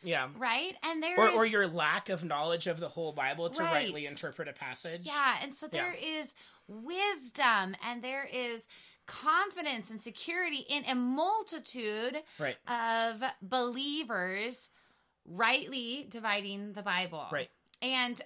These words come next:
Speaker 2: we said that when we moved here to Idaho, we were really concerned, or on the top of our priority list when we were
Speaker 1: Yeah.
Speaker 2: looking for a church, that we would go to a church with a plurality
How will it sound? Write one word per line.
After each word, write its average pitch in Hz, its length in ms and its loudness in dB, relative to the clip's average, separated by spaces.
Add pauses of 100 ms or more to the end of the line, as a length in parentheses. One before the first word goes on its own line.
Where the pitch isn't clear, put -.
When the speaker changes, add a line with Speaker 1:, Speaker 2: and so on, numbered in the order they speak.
Speaker 2:
we 302 160 -2
said 320 240 0
that 233 320 4
when 233 220 -4
we 240 560 0
moved 226 340 -4
here 220 240 -6
to 202 180 0
Idaho, 240 420 0
we 247 140 -6
were 269 220 -2
really 277 420 -6 (360)
concerned, 247 1040 -4
or 190 220 -2 (120)
on 202 180 0
the 190 60 -6
top 269 320 -2
of 226 80 -4
our 233 120 2
priority 214 520 0
list 185 260 -2
when 220 100 -6
we 208 100 -6
were 196 60 -6
Speaker 1:
Yeah. 190 60 -6
Speaker 2:
looking 196 300 0
for 208 160 -6
a 202 60 -6
church, 262 580 0 (540)
that 277 340 0
we 294 340 2
would 339 200 -2
go 302 220 2
to 247 160 -10
a 269 60 -10
church 269 420 -6
with 262 120 -12
a 233 40 -12
plurality 277 1120 2